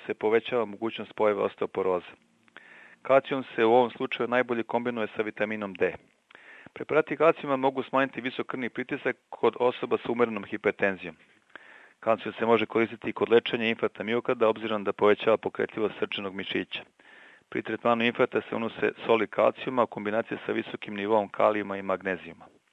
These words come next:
Kalcijum se može koristiti za tretiranje alergija, depresije, napada panike, artritisa, hipoglikemije, bolova u mišićima i zglobovima,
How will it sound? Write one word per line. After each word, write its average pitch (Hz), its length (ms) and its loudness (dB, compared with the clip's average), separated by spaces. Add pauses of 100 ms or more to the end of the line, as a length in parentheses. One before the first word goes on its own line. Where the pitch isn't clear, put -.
(480)
Kalcijum 117 360 2
se - 120 -6
može 117 180 6
koristiti 117 460 -2
za 101 120 0
tretiranje 113 520 0
alergija, 113 580 2
depresije, 107 840 0
napada 104 380 -2
panike, 110 520 0
artritisa, 110 640 -2 (480)
hipoglikemije, 113 840 -2
bolova 104 360 6
u 95 60 0
mišićima 107 640 -6
i 95 40 -6
zglobovima, 113 640 0